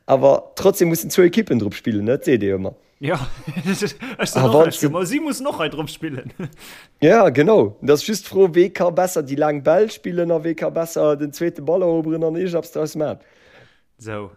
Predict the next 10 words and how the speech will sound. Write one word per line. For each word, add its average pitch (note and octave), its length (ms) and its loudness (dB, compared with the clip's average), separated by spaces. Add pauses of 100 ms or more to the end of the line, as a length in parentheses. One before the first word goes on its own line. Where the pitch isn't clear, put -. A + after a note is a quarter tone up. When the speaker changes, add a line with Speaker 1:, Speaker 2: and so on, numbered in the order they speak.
(140)
Speaker 2:
so E3+ 260 -2
einfach C#3 480 -2
als A2+ 160 -8
Fußball. - 560 -12 (1500)
So. - 120 -18
Speaker 1:
Ja, E3 180 6
die D3+ 240 4
mir C#3 200 2
bei C3+ 160 6
Ersch, F#3+ 480 0